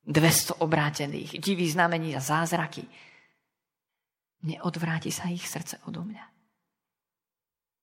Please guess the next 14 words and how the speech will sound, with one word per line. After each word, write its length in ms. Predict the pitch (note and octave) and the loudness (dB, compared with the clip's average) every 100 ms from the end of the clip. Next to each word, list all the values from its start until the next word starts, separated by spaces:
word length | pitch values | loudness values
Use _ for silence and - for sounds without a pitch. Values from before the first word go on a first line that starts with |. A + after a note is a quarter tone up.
| _ D#3+ | _ -14
Nespišnejú? 580 | - D3+ - F#3 F3+ - _ _ _ _ _ _ _ _ _ _ _ _ _ _ _ _ _ _ _ _ _ _ _ _ _ _ _ _ _ _ D#3 | -10 -8 -6 -8 -8 -12 _ _ _ _ _ _ _ _ _ _ _ _ _ _ _ _ _ _ _ _ _ _ _ _ _ _ _ _ _ _ -6
Nezačnú 560 | D#3+ F3 - F3 E3 | -2 -2 -2 -4 -4
to 480 | - D#3+ - - _ - | 0 0 0 -6 _ -12
potom 240 | E3+ E3 | -6 -4
sami 320 | - F3 F3 | -2 -2 0
manažovať? 720 | D#3 D#3+ D#3+ - F3+ - - - _ _ _ _ _ _ _ _ _ _ _ _ _ _ _ - | -2 -2 -4 -6 -8 -10 -16 -20 _ _ _ _ _ _ _ _ _ _ _ _ _ _ _ -6
Nebudú 400 | E3 F#3+ F3+ F3+ | -2 2 4 4
si 160 | F3+ F3+ | 4 2
pripočítavať 680 | - F3+ E3+ - F3+ D#3+ E3 | 0 0 0 -2 -2 0 0
svoje 300 | - F3 F3 | 0 4 4
vlastné 400 | E3+ E3 - F3 - | 4 0 -2 -4 -8
úspechy 480 | D#3+ - - - - _ _ _ _ _ _ _ _ - | -6 -6 -6 -12 -16 _ _ _ _ _ _ _ _ -8
samým 400 | - F3 D#3+ D3 | -2 0 0 0
sebe? 260 | - F3+ | -2 -4